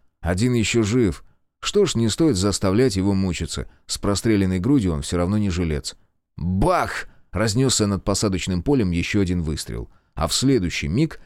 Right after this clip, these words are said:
передо мной сформировалось виртуальное окно с текстом. "Игрок Парторг, ты зачистил локацию "Брошенный поселок", рассчитанную на третий, пятый уровень от мутировавших тварей.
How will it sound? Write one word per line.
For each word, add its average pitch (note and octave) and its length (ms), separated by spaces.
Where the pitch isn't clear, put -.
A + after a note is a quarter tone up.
передо A#2 300
мной F#3+ 160
сформировалось G2+ 760
виртуальное D#3+ 680
окно F#2+ 420
с - 160
текстом. - 560
"Игрок B2+ 680
Парторг, B2 680
ты G3+ 140
зачистил E3 560
локацию C3 600
"Брошенный F#2 560
поселок", B2+ 560
рассчитанную D3 800
на G2 120
третий, D#3+ 460
пятый F2 500
уровень E3 440
от A#2+ 160
мутировавших G2 760
тварей. F2 440